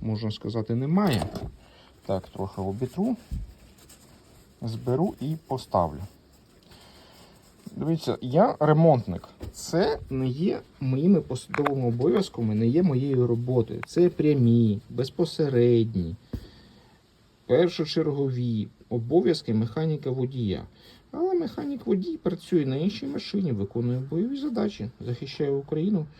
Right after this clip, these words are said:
зараз в інших місцях.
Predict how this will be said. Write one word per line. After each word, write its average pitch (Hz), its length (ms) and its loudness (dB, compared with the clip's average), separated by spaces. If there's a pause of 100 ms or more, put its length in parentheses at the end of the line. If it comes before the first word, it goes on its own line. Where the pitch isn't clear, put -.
(420)
зараз 117 480 -4 (380)
в 127 60 -6
інших 135 300 -4 (160)
місцях. - 560 -2